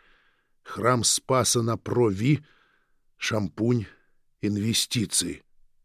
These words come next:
Дальше, видимо, душа увлеклась привычным промыслом,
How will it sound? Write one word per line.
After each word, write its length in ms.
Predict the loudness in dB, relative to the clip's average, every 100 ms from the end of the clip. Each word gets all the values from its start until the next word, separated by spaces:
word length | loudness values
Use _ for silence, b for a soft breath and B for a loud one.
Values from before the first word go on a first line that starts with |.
| _ _ _ _ _ -6
Дальше, 420 | 6 8 10 10
видимо, 340 | 10 10 8
душа 360 | 8 6 8 8
увлеклась 580 | 8 8 4 4 4 4
привычным 600 | 4 4 2 2 2 2
промыслом, 680 | 4 6 8 8 10 10